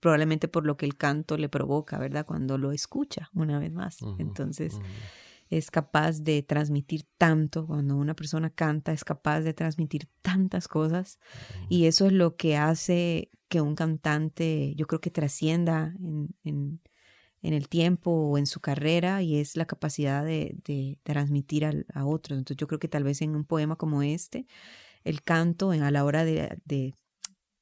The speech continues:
Speaker 1: de evocar una lucha, ¿verdad? Es, tiene un significado bastante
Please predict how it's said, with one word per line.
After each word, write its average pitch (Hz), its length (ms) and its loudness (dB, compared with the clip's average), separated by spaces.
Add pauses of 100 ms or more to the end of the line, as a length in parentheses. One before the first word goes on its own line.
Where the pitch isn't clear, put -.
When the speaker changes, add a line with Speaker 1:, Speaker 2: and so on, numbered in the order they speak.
(120)
Speaker 1:
de 151 60 -2
evocar 143 320 2
una 165 180 2
lucha, 170 420 2
¿verdad? 143 480 -2
Es, 147 400 -6 (640)
tiene 160 180 2
un 165 60 2
significado 156 540 0
bastante 147 760 -2